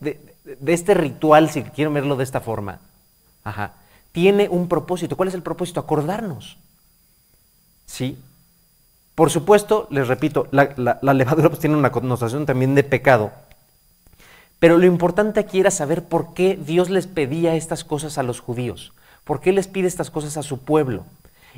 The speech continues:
Y a nosotros eso no cambia. Gracias a Dios que nos pide muchas cosas para recordar lo que ha hecho en nuestra vida. Nada más que nosotros tenemos esta naturaleza humana en donde, pues, acuérdense, ¿no? Los fariseos,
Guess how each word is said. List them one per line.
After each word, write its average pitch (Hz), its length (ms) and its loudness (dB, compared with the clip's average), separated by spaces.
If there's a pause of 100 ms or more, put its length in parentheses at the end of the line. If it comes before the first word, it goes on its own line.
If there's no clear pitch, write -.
Y 156 120 4
a 165 80 6
nosotros 175 880 -2 (420)
eso 180 200 -2
no 175 240 -2
cambia. 175 540 -4 (1300)
Gracias 202 640 2
a 156 80 6
Dios 131 440 0 (140)
que 151 120 -2
nos 151 300 -2
pide 185 340 -2
muchas 175 440 -4
cosas 151 320 -8
para 135 260 -2
recordar 131 680 -4
lo 165 160 -4
que 147 100 -6
ha 143 40 -2
hecho 147 180 -8
en 143 60 -8
nuestra 123 300 -8
vida. 117 300 -8 (920)
Nada 190 100 0
más 220 180 -2
que 226 80 -2
nosotros 196 600 -2 (640)
tenemos 175 360 0
esta 165 180 -4
naturaleza 151 580 2
humana 156 500 0
en 135 160 -4
donde, 131 560 0
pues, 160 120 -12
acuérdense, 170 520 -6
¿no? - 160 -10
Los 170 140 -8
fariseos, 160 500 -2